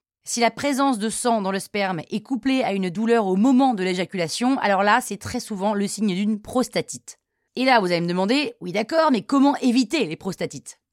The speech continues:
Eh bien, ça dépend en partie de votre âge, parce que les causes évoluent avec l'âge. Pour les hommes jeunes, la meilleure façon de se protéger d'une prostatite, c'est d'utiliser des préservatifs. Pour les plus âgés, il est recommandé de boire beaucoup d'eau pour faciliter la vidange de la vessie et éviter le développement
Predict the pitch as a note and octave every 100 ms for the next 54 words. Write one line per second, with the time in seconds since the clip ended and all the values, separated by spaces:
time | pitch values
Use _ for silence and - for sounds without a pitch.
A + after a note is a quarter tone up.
0 | - B3 D#4 D4 D4 C#4+ D4 F4 C4 A3
1 | E4 B3 G3 D#3 G3 D4 D3 - E3+ -
2 | E3+ - A#3+ A#3+ - G#3+ G#3 A#3 F3+ D3
3 | D3+ A#3 A#3+ C3+ _ _ - C4 C4 B3
4 | A#3+ G3+ B3 C4 D#4 _ G#3 A3 A3+ A#3+
5 | A3+ A3 A3+ G#3 G3+ F#3 G3 G#3 F3 D3
6 | E3+ F#3 F3+ C#4 A#3 F#3 - G3+ G3 G3+
7 | F3+ C#4+ G#3 - G#3 G#3 E3 - - _
8 | _ _ - B3+ A#3 G3+ G3+ F3+ A#3 D#4+
9 | A#3 G#3+ G3+ G#3 G3+ G3 A3 F#3+ F#3+ G3
10 | E3+ C4 - A3 F3 C#4+ - _ _ C#4+
11 | C#4 C4+ B3+ A#3 A3+ D4 A3 F3+ F3+ B3+
12 | G3 A#3+ G3 D#3 - A#3+ C4 - C#4+ A#3+
13 | G3 G3+ A#3+ A3 A3+ G3+ F3+ E3 G3 A#3